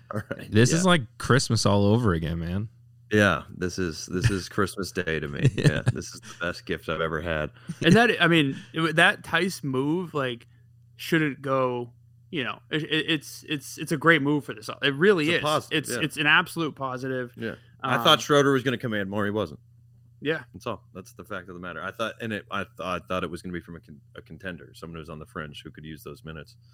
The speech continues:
Speaker 3: Yeah.
Speaker 1: Who could use the one-year rental if you can't re-sign him. So,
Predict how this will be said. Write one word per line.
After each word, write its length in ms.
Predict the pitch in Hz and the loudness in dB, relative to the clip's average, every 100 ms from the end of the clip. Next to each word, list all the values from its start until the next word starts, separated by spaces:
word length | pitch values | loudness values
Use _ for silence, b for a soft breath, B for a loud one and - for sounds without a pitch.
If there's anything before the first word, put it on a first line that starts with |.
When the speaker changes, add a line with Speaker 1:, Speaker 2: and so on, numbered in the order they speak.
| - | -12
Speaker 3:
Yeah. 220 | 135 131 | -8 -6
Speaker 1:
Who 80 | 123 | -4
could 140 | 113 92 | -2 -2
use 280 | 110 110 | 0 0
the 100 | - | 0
one-year 300 | 92 92 87 | -2 0 0
rental 320 | 85 85 82 76 | 0 -2 -2 -8
if 80 | |
you 60 | 73 | -8
can't 180 | - 76 | -10 -8
re-sign 320 | 76 73 73 | -8 -10 -10
him. 140 | 62 - b b b b b b _ | -12 -18 b b b b b b _
So, 140 | - | -20